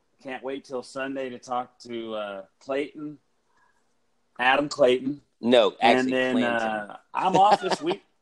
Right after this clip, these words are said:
Speaker 1: Oh,
Speaker 2: Yes, sir.
Speaker 1: Clanton.
Speaker 2: It's all good.
Speaker 1: Adam
Speaker 2: Clanton.
Speaker 1: Clanton.
Speaker 2: Yes, sir. It's all good,
Speaker 1: All right.
Speaker 2: man.
Speaker 1: So if we get itchy,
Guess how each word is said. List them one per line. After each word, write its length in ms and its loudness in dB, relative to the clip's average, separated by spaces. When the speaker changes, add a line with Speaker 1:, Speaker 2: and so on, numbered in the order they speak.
Speaker 1:
Oh, 60 6
Speaker 2:
Yes, 120 6
sir. 60 -14
Speaker 1:
Clanton. 380 -2
Speaker 2:
It's 140 -14
all 140 2
good. 240 -12
Speaker 1:
Adam 140 -10
Speaker 2:
Clanton. 220 -4
Speaker 1:
Clanton. 220 -4
Speaker 2:
Yes, 180 -8
sir. 160 -16
It's 140 -20
all 140 2
good, 120 -2
Speaker 1:
All 100 -2
right. 140 -4
Speaker 2:
man. 120 -16
Speaker 1:
So 280 -8
if 100 -10
we 100 -4
get 240 -6
itchy, 560 -8